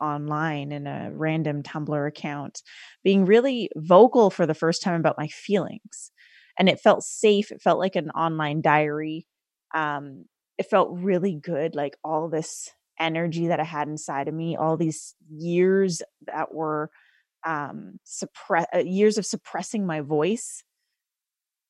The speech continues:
It felt so free to be able to use my voice in this random Tumblr account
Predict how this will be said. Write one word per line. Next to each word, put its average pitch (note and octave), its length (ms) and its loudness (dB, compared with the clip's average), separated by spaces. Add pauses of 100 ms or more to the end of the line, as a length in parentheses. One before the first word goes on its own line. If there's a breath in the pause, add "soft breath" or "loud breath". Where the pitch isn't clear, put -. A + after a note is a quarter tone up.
It E3 140 0
felt - 320 -2
so F#3+ 340 0
free G3 440 0
to F#3+ 140 -6
be D#3+ 160 0
able D#3+ 180 -4
to E3 120 -10
use E3 280 -4
my D3+ 160 -2
voice D3 580 -4 (220)
in E3+ 140 0
this D#3 200 -6
random D3+ 520 -2
Tumblr C3+ 420 -8
account - 540 -14